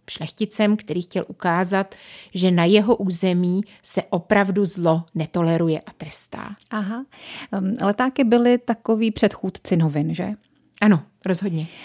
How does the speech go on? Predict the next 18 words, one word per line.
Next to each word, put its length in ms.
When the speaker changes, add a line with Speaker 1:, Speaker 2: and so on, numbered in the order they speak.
Speaker 2:
Jestliže 360
říkáte, 400
že 120
si 140
je 80
třeba 280
tiskli, 680
eh, 180
tiskaři 480
sami, 360
tak 160
i 240
oni 320
byli 440
de 100
facto 380
předchůdci 680
novinářů? 640